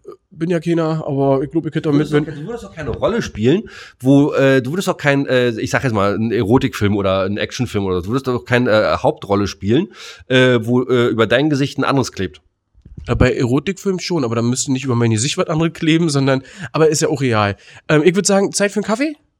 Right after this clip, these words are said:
Speaker 2: Ja, wir testen den zweiten.
Speaker 1: Jetzt
Speaker 2: Wollen
Speaker 1: ist,
Speaker 2: wir.
Speaker 1: jetzt ist die Frage, was, was, was wollen wir testen? Wollen wir testen einen Espresso oder wollen wir einen Filter-Kaffee?
Speaker 2: Nee, wir, dann probieren wir einen, äh, Filter-Espresso.
Speaker 1: Nee, das kriegt nie hin.
Speaker 2: Dann nur ein Espresso.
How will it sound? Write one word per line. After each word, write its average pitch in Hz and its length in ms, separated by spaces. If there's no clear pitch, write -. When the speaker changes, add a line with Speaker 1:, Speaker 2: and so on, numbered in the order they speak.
Speaker 2:
Ja, - 220
wir 147 180
testen 156 260
den 139 140
zweiten. 127 320
Speaker 1:
Jetzt 156 300
Speaker 2:
Wollen 170 120
Speaker 1:
ist, 226 120
Speaker 2:
wir. 185 80
Speaker 1:
jetzt 185 100
ist 196 100
die 214 60
Frage, 170 260
was, 170 140
was, 196 160
was 190 220
wollen 196 100
wir 196 80
testen? 139 400
Wollen 156 140
wir 175 80
testen 165 340
einen 127 320
Espresso 190 640
oder 170 180
wollen 165 100
wir 165 140
einen 156 160
Filter-Kaffee? 120 800
Speaker 2:
Nee, 165 180
wir, 160 140
dann 160 160
probieren 147 320
wir 139 120
einen, 135 320
äh, 120 280
Filter-Espresso. 92 920
Speaker 1:
Nee, 123 180
das 156 120
kriegt - 200
nie 156 120
hin. 101 220
Speaker 2:
Dann 117 340
nur 107 100
ein 104 80
Espresso. 80 560